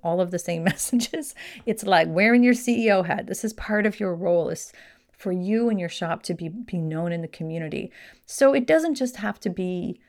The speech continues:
um, organized board meetings and associations or anything like that. You know, being in your local pickleball <laughs> group or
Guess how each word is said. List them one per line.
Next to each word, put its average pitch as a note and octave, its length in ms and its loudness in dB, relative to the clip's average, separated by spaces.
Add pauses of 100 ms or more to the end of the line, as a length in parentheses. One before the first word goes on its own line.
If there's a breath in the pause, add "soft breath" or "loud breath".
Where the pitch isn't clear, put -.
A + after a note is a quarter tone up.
(300 soft breath)
um, D#3+ 480 -4 (280)
organized D#3+ 960 -2
board D#3 360 0
meetings D3 360 -2
and D#3 200 -6
associations D#3 760 -4
or D#3 80 -4
anything D#3+ 280 -6
like D3+ 180 -8
that. D#3+ 340 -4 (560 loud breath)
You A3+ 100 4
know, A3 140 4 (160)
being A#3+ 680 6 (240)
in G#3 160 2
your G#3 140 2
local G#3 260 -2
pickleball - 520 -2 (120)
<laughs> - 100 -20
group E3+ 460 0
or E3+ 520 2